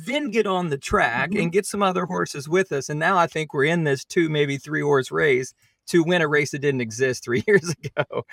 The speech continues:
Speaker 2: So, Jordan, talking about the other horses, tell us how Fringe is
Speaker 1: Yeah.
Speaker 2: different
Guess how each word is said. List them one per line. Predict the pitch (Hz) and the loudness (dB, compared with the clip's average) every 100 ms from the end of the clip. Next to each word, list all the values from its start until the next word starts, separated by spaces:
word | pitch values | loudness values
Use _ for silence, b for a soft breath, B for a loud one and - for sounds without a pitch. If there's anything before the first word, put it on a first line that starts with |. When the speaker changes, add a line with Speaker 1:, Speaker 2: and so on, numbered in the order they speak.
| B | B
Speaker 2:
So, | - 269 233 220 | 2 4 6 4
Jordan, | 226 254 247 | 4 4 4
talking | 240 254 269 247 | 4 2 2 4
about | 226 214 208 | 4 4 2
the | 226 | 2
other | 202 226 220 | 4 4 2
horses, | - 226 233 233 170 185 202 - | 2 2 2 0 -2 -2 -8 -4
tell | 240 233 | 0 2
us | 240 | 2
how | 214 240 220 | 2 6 6
Fringe | 208 226 226 | 4 2 2
is | 220 190 | 2 -2
Speaker 1:
Yeah. | 185 | 0
Speaker 2:
different | 208 - 180 - - - | -2 0 -4 -4 -10 -10